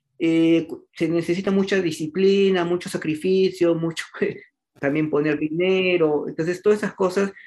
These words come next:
a veces no todos están dispuestos a hacerlas, no, no creen en su proyecto. Entonces, al final nos quedamos los dos compositores, que era Ana, que componía, y yo, y, y los que tenemos, eh, pasión, la tenemos hasta ahora, estamos, eh, quizá estamos locos, pero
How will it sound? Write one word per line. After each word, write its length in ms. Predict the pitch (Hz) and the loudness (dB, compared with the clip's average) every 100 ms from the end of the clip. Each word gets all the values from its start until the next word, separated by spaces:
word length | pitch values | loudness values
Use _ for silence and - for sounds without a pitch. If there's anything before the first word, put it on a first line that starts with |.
| - - | -12 -2
a 100 | 156 | 0
veces 260 | 180 180 | 2 2
no 120 | 185 190 | 0 2
todos 180 | 196 | 0
están 160 | 190 185 | 0 -2
dispuestos 480 | 180 - 180 180 160 | -4 -6 -6 -4 -6
a 40 | |
hacerlas, 380 | 135 165 139 131 | -2 -2 0 -2
no, 240 | 143 143 143 | -2 -2 -2
no 160 | 156 | -4
creen 280 | 156 160 160 | -2 0 0
en 80 | 156 | -4
su 100 | 143 | -4
proyecto. 400 | 135 143 143 147 | 0 0 0 -4
Entonces, 420 | 139 156 156 156 - - _ - | -6 -6 -6 -8 -14 -20 _ -8
al 100 | 156 | -2
final 200 | 202 226 | 0 2
nos 80 | 220 | 2
quedamos 240 | 214 214 | 2 4
los 120 | 202 208 | 4 4
dos 60 | |
compositores, 680 | 208 196 190 - 190 214 226 | 2 -2 -2 0 2 2 0
que 120 | - | -4
era 200 | 127 131 | -2 -2
Ana, 160 | 139 156 | -4 -6
que 100 | 131 | -6
componía, 440 | 135 131 135 135 | -10 -10 -8 -4
y 100 | 131 | -2
yo, 260 | 135 147 175 | 0 2 2
y, 200 | 160 123 | 0 0
y 120 | 135 127 | -2 -2
los 160 | 131 | -4
que 80 | 156 | -6
tenemos, 520 | 160 165 175 170 _ _ _ _ _ - | -6 -4 -4 -6 _ _ _ _ _ -4
eh, 240 | 147 143 | 0 0
pasión, 600 | 143 165 160 214 220 156 | 0 -4 -2 0 2 2
la 100 | 143 | 0
tenemos 260 | 170 190 202 | 0 0 2
hasta 120 | 196 | 2
ahora, 180 | 220 180 | 2 2
estamos, 340 | 180 185 175 | 2 0 -2
eh, 80 | 160 | -4
quizá 160 | 165 190 | -4 -4
estamos 240 | 190 190 | -2 0
locos, 340 | 196 208 202 - | 2 2 0 0
pero 240 | 135 143 | -2 -2